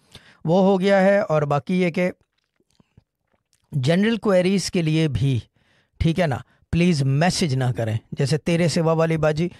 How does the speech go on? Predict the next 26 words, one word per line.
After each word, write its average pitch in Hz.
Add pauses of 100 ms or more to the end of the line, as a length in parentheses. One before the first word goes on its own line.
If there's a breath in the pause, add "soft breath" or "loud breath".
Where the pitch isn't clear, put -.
(220 loud breath)
बाजी 165
बड़ी 160
मेहरबानी 151
होगी 147
मैसेज 147
ना 120
करें 110
मुझे, 101 (480)
ठीक 165
है 165
ना, 151
क्योंकि 170
मेरा 180
फ़ोन 185
क्लॉग 147
हो 123
जाता 113
है। - (420 soft breath)
अब 151
क्लॉग 190 (100)
क्यों 247
नहीं 233
चाहता 151
मैं 139
होने 117
को, -